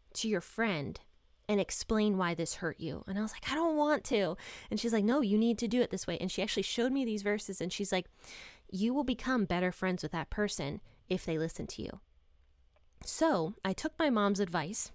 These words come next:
<laughs> which I don't often do to my, my detriment. <laughs> But I took my mom's advice, and I went and I talked to this person, and I told her how she had offended me and why. And she sat and she listened to me.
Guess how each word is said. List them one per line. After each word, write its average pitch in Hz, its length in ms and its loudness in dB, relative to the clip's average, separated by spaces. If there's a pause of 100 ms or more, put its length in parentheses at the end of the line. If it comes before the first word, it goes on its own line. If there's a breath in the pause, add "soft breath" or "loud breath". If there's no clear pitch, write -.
<laughs> 226 120 -6
which 254 180 2
I 208 120 8
don't 311 200 8
often 269 320 6
do 202 240 6
to 214 160 2
my, 185 300 0 (100)
my 185 140 0
detriment. 165 460 -4 (420 loud breath)
<laughs> 277 80 6 (960 loud breath)
But 226 240 4
I 202 200 2
took - 400 0 (120)
my 240 200 2
mom's 202 320 2
advice, 165 420 -4 (260)
and 214 80 2
I 196 120 4
went 196 240 0
and 196 120 2
I 175 100 0
talked 233 320 -2
to 233 80 -2
this 180 180 -2
person, 196 400 -4 (240)
and 196 240 2
I 180 60 0
told 196 300 0
her 196 320 -2 (320)
how 190 220 0
she 190 200 -2
had 185 80 2
offended 156 380 -4
me 160 300 -6 (300)
and 165 180 -4
why. 151 400 -4 (1120 loud breath)
And 190 140 0
she - 180 -2
sat 175 380 -2 (240)
and 170 140 -4
she 226 180 -2
listened 202 360 0
to - 120 -6
me. 160 240 -6